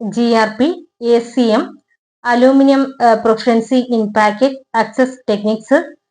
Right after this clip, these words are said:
and material handling at height. അപ്പം ഇതിലേതെങ്കിലും, ഏ, യോഗ്യതയുള്ളവർ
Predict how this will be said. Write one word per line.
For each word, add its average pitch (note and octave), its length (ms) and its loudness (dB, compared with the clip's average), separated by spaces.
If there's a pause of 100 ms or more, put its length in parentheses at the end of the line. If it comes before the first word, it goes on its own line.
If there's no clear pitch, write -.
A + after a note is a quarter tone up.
(340)
and A#3 160 0
material A#3 460 2
handling A#3 560 0
at A#3+ 240 -4
height. F3 440 -2 (1200)
അപ്പം D4 360 -6
ഇതിലേതെങ്കിലും, C#4 880 2
ഏ, A#3 100 2
യോഗ്യതയുള്ളവർ A3+ 800 2